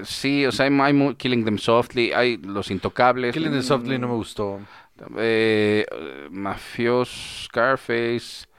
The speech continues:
Speaker 1: Menace to Society, Mean Streets, Donnie Brasco también, Snatch, The General, eh, Hard They Come, Angels with Dirty Faces, The Departed, The Long Good Friday,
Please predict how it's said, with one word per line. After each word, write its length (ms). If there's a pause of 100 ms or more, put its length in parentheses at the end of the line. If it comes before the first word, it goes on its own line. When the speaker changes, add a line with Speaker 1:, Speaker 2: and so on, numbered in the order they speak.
(600)
Speaker 1:
Menace 260
to 100
Society, 640
Mean 200
Streets, 340
Donnie 220
Brasco 640
también, 680 (380)
Snatch, 800 (640)
The 160
General, 560 (360)
eh, 640 (1200)
Hard 200
They 140
Come, 600 (220)
Angels 420
with 180
Dirty 240
Faces, 800 (520)
The 100
Departed, 680 (920)
The 80
Long 320
Good 220
Friday, 600